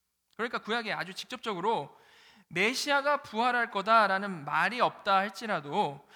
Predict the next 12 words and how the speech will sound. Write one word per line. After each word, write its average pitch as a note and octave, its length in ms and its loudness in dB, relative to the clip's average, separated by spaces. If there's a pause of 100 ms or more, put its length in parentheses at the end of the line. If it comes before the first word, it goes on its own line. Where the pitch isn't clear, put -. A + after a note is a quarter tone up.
(100)
만약에 A3+ 320 4
이런 A3 200 -4
예표가 A3 460 -2
분명하다라면요, F#3 1080 -4 (400)
이것은 A#3 200 -8
너무나도 G#3 360 0
분명한 F#3+ 560 -4 (200)
메시아 F#3 420 -6
부활의 E3+ 400 -4
근거가 E3 340 -8
되는 D3+ 240 -14
것입니다. - 340 -20